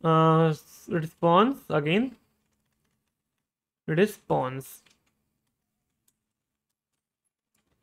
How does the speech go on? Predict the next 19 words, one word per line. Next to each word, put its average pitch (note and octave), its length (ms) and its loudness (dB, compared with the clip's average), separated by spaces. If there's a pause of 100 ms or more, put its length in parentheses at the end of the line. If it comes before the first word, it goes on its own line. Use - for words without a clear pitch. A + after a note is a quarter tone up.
(840)
or E3+ 260 -2
we F3+ 120 -4
can G3 380 -2
say G3+ 240 4
F G3 280 2
response G#3 640 -2 (320)
for D#3 140 0
first E3+ 320 2
response G3+ 460 -2 (120)
and D#3+ 280 -4
S - 180 -4
response F#3 500 0 (680)
for E3 180 0
second E3 240 0
response. D3 460 -6 (920)
Then F3+ 200 2
we F#3+ 80 4
can F#3+ 200 0
console F3 520 2